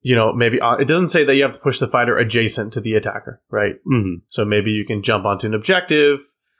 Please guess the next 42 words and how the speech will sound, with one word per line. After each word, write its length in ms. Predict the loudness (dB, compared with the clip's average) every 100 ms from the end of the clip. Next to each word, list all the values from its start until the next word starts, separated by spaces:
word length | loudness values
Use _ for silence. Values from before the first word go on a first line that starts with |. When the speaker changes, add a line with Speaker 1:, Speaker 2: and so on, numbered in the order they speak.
| _
Speaker 1:
you 120 | -6
can 140 | -2 0
jump 200 | 0 -2
to 60 | -4
support 420 | -4 0 0 0
the 60 |
fighter, 320 | -2 0 2 0
you 140 | -2
can 120 | -6
pull 160 | -2 -2
a 80 | 0
fighter 340 | -2 0 -2
out 140 | -2
of 60 | -2
harm's 320 | -6 -8 -4
way. 440 | 2 4 4 2 -4 _ _ -20 -20 -20 _ _ _ _ _ _ _ _ _ _ _ _ _ _ _ _ _ _
I 140 | -4 0
think 240 | 0 2
there 120 | 2
will 160 | 2 2
be 140 | 2
instances 400 | 0 -4 -4 0
where 120 | 2
you 100 | 2
might 200 | 0 0
use 180 | 0 -4
the 60 | -4
command 320 | -6 -6 -6
counter. 320 | -8 -10 -14 _ _ _ _ _ _ _ -4
Speaker 2:
Hmm. 40 |
Speaker 1:
Command 460 | 0 2 0 -2 -4
counter, 500 | -2 0 0 -2 -6 -20 _
because 240 | -2 0 2
there 160 | 2
are 220 | 2 2
other 220 | 2 2 4
ways 220 | 2 0
to 80 | -2
gain 340 | 0 0 -2
the 60 | -6
command 340 | -6 -6 -4
counter, 340 | -4 -4 -6